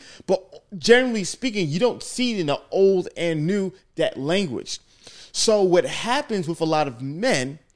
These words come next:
is that men think, "Okay, for me to be close to God, I need to have a relationship with him." And then it's like this thing where it's like, what does that mean?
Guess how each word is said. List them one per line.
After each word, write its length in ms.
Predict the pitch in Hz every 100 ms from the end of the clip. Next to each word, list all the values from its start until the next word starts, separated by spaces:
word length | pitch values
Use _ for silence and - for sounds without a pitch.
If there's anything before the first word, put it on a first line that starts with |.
| _ _ _
is 180 | 170 151
that 180 | 180 139
men 400 | 143 185 220 202
think, 380 | 220 208 - - _ _ _ _ _
"Okay, 300 | 165 - 180
for 200 | 143 175
me 240 | 160 175 220
to 160 | -
be 140 | 190 185
close 400 | - 196 175 -
to 80 | 143
God, 400 | 139 165 156 - -
I 160 | 185
need 200 | 196 196
to 80 | 180
have 260 | 160 165 -
a 120 | 147
relationship 1300 | 127 143 127 131 175 202 - 160 147 - - - -
with 180 | 123 -
him." 180 | 117 - _ _ _ _ _ _
And 200 | 170 165 131
then 240 | 226 233
it's 240 | 190 - 175
like 200 | 175 -
this 180 | 165
thing 260 | - 214 190
where 100 | 165
it's 160 | 160 156
like, 220 | 139 127 _ _ _
what 400 | 131 135 147 208
does 220 | 202 160
that 180 | 160 120
mean? 360 | 175 202 107